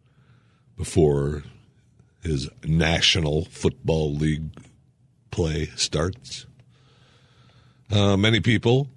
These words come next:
have come to his rescue. Many people have called him out,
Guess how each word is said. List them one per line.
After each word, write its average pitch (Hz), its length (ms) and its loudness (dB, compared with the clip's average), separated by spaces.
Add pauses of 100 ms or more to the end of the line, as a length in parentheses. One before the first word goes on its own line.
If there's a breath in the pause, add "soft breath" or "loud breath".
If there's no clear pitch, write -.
(540)
have 92 1160 -2 (4000 loud breath)
come 113 260 2
to 113 80 2
his 92 460 2 (440)
rescue. 98 640 2 (1120 soft breath)
Many 123 220 4
people 117 400 2
have 104 480 0 (240)
called 117 240 2
him 131 120 4
out, 160 300 2